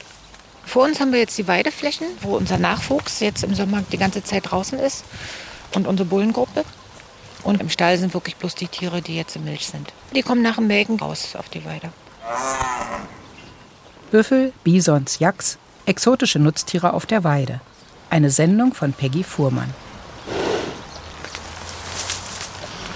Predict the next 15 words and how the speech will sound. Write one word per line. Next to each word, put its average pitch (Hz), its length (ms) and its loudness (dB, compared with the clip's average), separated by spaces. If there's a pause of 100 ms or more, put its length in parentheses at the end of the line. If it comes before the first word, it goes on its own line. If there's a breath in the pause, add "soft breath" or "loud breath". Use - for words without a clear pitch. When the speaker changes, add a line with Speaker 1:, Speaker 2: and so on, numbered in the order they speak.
(1900)
Speaker 2:
Doktor 165 300 0
Elke 196 320 0
Henryon 160 640 4
und - 240 -2
ihr 160 80 2
Mann 143 240 2
Henry 185 480 2 (340 loud breath)
halten 240 240 4
auf - 160 -2
einem 143 320 2
Hof 196 260 2
im 151 120 2
Süden 180 320 4
Brandenburgs 160 800 0
Wasserbüffel. 135 600 -2